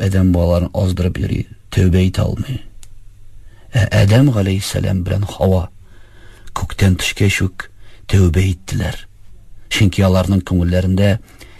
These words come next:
тәкәбберлек һәм хәзетлек юк иде. Шуннан соң болар шундый фикергә киләләр. Без яшерен генә килеш,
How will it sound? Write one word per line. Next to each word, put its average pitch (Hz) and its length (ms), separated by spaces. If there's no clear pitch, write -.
тәкәбберлек 95 640
һәм 92 200
хәзетлек - 500
юк - 220
иде. - 220
Шуннан 160 320
соң 160 160
болар 123 240
шундый 104 240
фикергә 104 460
киләләр. - 400
Без - 520
яшерен 90 640
генә 80 220
килеш, - 640